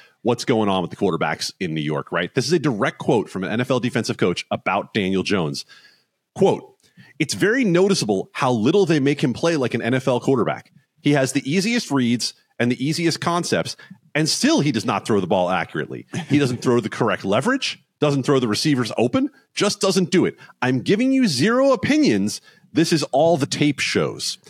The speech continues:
And so I agree with you, Matt.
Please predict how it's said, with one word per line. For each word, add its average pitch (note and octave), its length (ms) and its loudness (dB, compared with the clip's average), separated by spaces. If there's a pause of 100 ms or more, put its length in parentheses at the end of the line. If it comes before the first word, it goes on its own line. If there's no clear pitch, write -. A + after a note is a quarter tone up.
(540)
And D3+ 160 0
so E3 540 2 (400)
I D3 200 2
agree F3+ 320 4
with D#3+ 180 2
you, A2+ 80 2
Matt. E2+ 240 -2